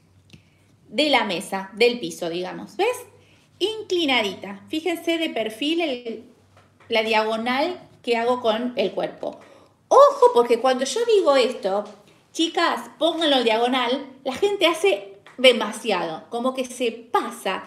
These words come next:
se pasa y ya después se me, se me cae, ¿no? Entonces,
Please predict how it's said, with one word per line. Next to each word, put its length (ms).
se 240
pasa 520
y 380
ya 340
después 300
se 100
me, 260
se 180
me 160
cae, 460
¿no? 120
Entonces, 520